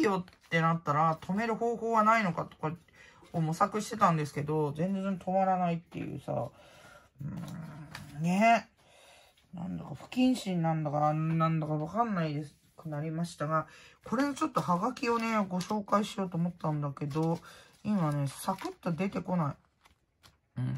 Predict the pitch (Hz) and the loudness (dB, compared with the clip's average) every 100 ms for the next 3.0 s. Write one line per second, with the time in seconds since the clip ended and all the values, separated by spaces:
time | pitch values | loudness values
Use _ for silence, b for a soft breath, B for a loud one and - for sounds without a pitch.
0 | 131 - 143 147 170 143 - _ _ _ | -6 -4 -2 -2 -4 -4 -4 _ _ _
1 | _ _ _ _ _ _ _ _ _ _ | _ _ _ _ _ _ _ _ _ _
2 | _ _ _ _ _ - 151 - - - | _ _ _ _ _ -10 -10 -10 -20 -20